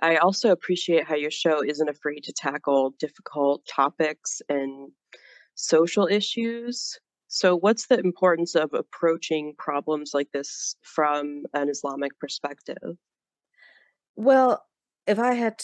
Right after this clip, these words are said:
Speaker 2: to, uh, put it in any way, it's, it's just that there's a lot of different issues that s-, people consider taboo, but majority of the times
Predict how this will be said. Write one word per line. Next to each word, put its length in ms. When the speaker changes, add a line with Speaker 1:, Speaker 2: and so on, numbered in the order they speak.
Speaker 2:
to, 420
uh, 120
put 180
it 160
in 160
any 280
way, 520
it's, 460
it's 180
just 180
that 360
there's 220
a 60
lot 200
of 140
different 500
issues 560
that 460
s-, 120
people 280
consider 480
taboo, 1000
but 580
majority 640
of 100
the 80
times 680